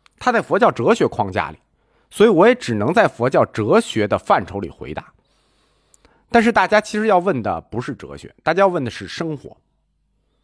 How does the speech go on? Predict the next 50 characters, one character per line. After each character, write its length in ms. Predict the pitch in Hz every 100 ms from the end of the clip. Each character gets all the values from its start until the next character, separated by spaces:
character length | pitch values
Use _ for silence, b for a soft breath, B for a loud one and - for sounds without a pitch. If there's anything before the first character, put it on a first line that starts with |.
| _ _ _ _ _
哲 180 | 165 240
学 180 | - 170
并 240 | 262 170
不 160 | 131 117
能 280 | 92 139
指 200 | 196 101
导 160 | 87 67
生 220 | - 85
活， 180 | 78 - _
或 160 | - 196
者 100 | 135
说 200 | 151 160
并 260 | - 233 147
不 140 | 156
能 200 | 120 127
都 300 | 139 269 277
指 240 | 233 - 104
导 200 | 85 82
生 240 | 95 87
活。 200 | - - _ _ _ _ _ _ _ _ _ _ _ -
懂 180 | 135
再 200 | 143 196 127
多 120 | 113
的 60 |
道 200 | 101 120
理， 180 | 95 90
也 100 | 92
不 260 | 80 - 175
能 140 | 107
保 200 | 104 85
证 140 | 82 90
你 60 |
过 140 | 80 85
好 140 | 71
这 80 | 71
一 60 | 71
生。 200 | - - _ _ _ _ _ _ _ _ _ _ _ _ _ _ _ _ _
但 160 | - 190
是 60 | 202
这 140 | 247
个 60 | 202
问 120 | 165
题 180 | 127 143
是 140 | 175
一 160 | 233 156
直 260 | 110 120
有 160 | 131 85
人 240 | 78 80
问 220 | 101 98 65
的， 140 | -